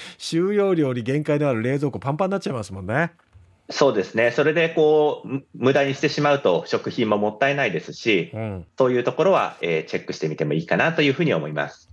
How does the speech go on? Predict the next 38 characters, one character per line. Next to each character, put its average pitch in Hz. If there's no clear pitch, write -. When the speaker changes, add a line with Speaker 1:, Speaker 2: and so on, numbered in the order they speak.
Speaker 1:
は -
い。 -
今 208
日、 190
飛 202
田 185
さ 170
ん 165
に 160
教 185
え 180
て 175
い 180
た 185
だ 196
い 185
た 190
こ 202
と 208
を 156
踏 165
ま 220
え 214
な 247
が 233
ら 170
で 139
す 135
ね、 131
賢 -
く 190
寄 190
付 165
し 151
た 151
い 135
な 151
と 123